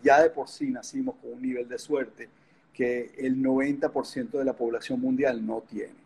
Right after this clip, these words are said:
Entonces, creo que hablar de s-, que, que me-, querer más suerte, eh, es un poco egoísta. Yo creo que, que la vida nos ha dado suficiente suerte. Eh,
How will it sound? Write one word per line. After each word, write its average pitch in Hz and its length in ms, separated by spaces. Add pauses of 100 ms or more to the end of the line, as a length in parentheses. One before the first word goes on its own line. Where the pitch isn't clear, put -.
(880)
Entonces, 127 580 (180)
creo 143 260
que 165 80
hablar 131 340
de 135 100
s-, - 180 (600)
que, - 200
que 147 260
me-, 143 220
querer 143 360
más 165 320
suerte, 156 680 (640)
eh, 135 520
es 123 120
un 156 100
poco 147 400
egoísta. 123 680 (120)
Yo 131 120
creo 160 180
que, 139 240 (280)
que 131 320
la 131 160
vida 139 220
nos 156 160
ha 151 40
dado 143 240
suficiente - 760
suerte. - 340 (840)
Eh, 117 360